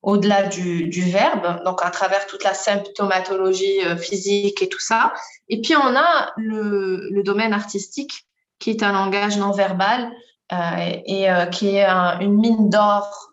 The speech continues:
euh, de, d'informations, de mouvements, d'expression. Donc, l'expression en elle-même, c'est un mouvement de l'intérieur vers l'extérieur.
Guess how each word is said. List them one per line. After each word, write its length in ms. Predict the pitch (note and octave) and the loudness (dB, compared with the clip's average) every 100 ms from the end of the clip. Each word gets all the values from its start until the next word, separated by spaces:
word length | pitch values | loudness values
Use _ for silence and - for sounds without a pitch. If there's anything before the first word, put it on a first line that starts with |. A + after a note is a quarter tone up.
| - | -10
euh, 520 | F#3+ F3+ F3 F3 F3 F3 | -6 -4 -4 -6 -6 -8
de, 840 | F3 F3+ F3 - - - - - | -8 -8 -8 -8 -10 -12 -12 -8
d'informations, 1080 | G3+ G3+ G3+ G3+ G3 F#3+ - - G3+ G3 G3 | 0 0 2 0 0 -2 -4 -2 0 0 0
de 120 | F#3 | -2
mouvements, 720 | F#3 G3 G3 G3 G3+ G3+ G3 G3 | -4 -4 -4 -2 2 2 2 -2
d'expression. 720 | G3 G3+ - G3+ - G#3+ G#3 | -4 -8 -4 -2 0 2 2
Donc, 200 | F3+ F#3 | 0 0
l'expression 920 | G#3+ A#3+ - - A#3+ - - C4+ C#4+ C#4+ - - | 0 0 -2 0 0 0 2 4 2 0 -14 -8
en 160 | - G#3+ | -2 2
elle-même, 420 | G#3+ G#3 A#3+ C#4+ | 2 2 2 0
c'est 340 | C#4+ - A3+ A3+ | -2 -6 -4 0
un 100 | G3+ | 2
mouvement 680 | G#3 A#3+ A#3 A3+ A#3 C4 B3 | 2 0 0 2 2 2 0
de 60 | |
l'intérieur 640 | G#3 G3+ G#3 G#3 G3 G#3+ G3+ | 2 2 2 2 2 2 2
vers 160 | G3 | 0
l'extérieur. 600 | F#3+ G3 - F#3+ F3+ F3 | -2 -4 -2 0 0 -2